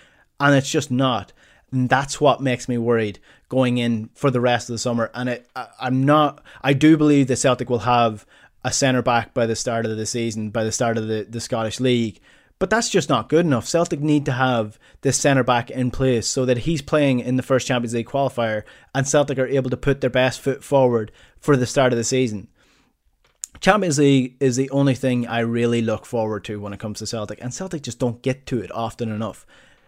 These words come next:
Scottish League is brilliant. It's great to win the league. It's great to win the domestic cups.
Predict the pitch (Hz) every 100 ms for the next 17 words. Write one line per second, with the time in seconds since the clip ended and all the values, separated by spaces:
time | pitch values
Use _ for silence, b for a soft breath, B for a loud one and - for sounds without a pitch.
0 | b b _ _ - - 156 147 156 147
1 | 127 110 - 143 147 143 139 b b b
2 | b - - 135 143 139 135 139 127 127
3 | 131 127 113 117 135 135 139 131 131 120
4 | 104 - 127 120 113 120 135 123 -